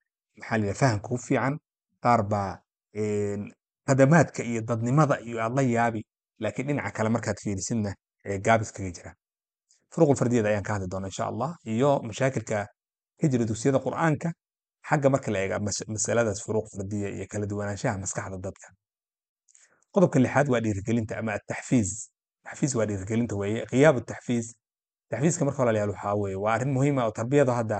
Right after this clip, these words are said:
xoog la saaro. Een, ciyaalka hadda wax, wax lagu baraa dhiirigelin. Dhiirigelin qofka inta wax lagu bari karo ama lagu tarbiyadayn karana,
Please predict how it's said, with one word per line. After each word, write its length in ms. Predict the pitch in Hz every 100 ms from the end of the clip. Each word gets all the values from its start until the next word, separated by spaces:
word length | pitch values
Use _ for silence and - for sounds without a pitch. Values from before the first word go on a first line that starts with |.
| -
xoog 200 | 131 110
la 120 | 101
saaro. 340 | - 98 101 120 - _ _ _ _ -
Een, 200 | 113 113 127
ciyaalka 260 | 147 - 127
hadda 120 | 123
wax, 100 | 110
wax 160 | 101 107
lagu 140 | 110
baraa 220 | 110 101
dhiirigelin. 520 | 110 110 117 131 160 185 - _ _ _ _ _ _ _ 135
Dhiirigelin 680 | 143 131 135 139 170 214 202 -
qofka 340 | 190 185 - -
inta 240 | 202 - 165
wax 180 | -
lagu 220 | 143 170 233
bari 280 | 156 131
karo 240 | 107 110 113
ama 200 | 113 113
lagu 200 | 113 170 -
tarbiyadayn 500 | 160 131 127 143 139
karana, 320 | 131 135